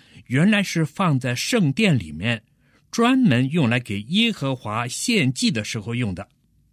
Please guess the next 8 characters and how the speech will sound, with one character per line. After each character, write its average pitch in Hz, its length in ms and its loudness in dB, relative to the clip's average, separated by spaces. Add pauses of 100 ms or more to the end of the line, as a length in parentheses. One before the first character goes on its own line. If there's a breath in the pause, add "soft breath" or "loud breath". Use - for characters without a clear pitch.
(880 loud breath)
他 180 140 0
们 175 380 4 (120)
用 170 240 4
那 139 60 -2
些 147 180 -2
个 139 160 -2
杯 208 260 0
子 - 160 -8